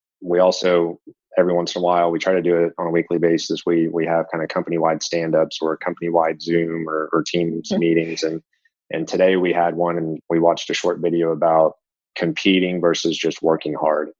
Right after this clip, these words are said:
Speaker 1: And so, you know, I'm, I'm a very competitive person. So I, I want to come into the office every day and not only compete against our competition, which is kind of a no-brainer, but I want to compete internally and make sure that we're,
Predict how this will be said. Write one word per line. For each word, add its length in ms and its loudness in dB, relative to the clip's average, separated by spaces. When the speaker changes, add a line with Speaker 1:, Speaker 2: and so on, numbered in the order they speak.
Speaker 1:
And 160 -6
so, 340 2
you 140 -6
know, 140 0
I'm, 420 2
I'm 440 0
a 40 -2
very 280 2
competitive 540 0
person. 440 -2
So 140 -2
I, 260 2
I 120 4
want 180 2
to 120 -2
come 140 -4
into 140 -2
the 120 0
office 320 0
every 180 0
day 200 2
and 100 -4
not 120 2
only 220 2
compete 360 -2
against 360 -4
our 100 2
competition, 800 -2
which 200 -2
is 100 0
kind 160 -4
of 60 -2
a 60 0
no-brainer, 600 0
but 200 2
I 80 4
want 160 2
to 40 0
compete 500 -2
internally 800 -2
and 400 -4
make 220 -4
sure 200 0
that 180 -2
we're, 460 2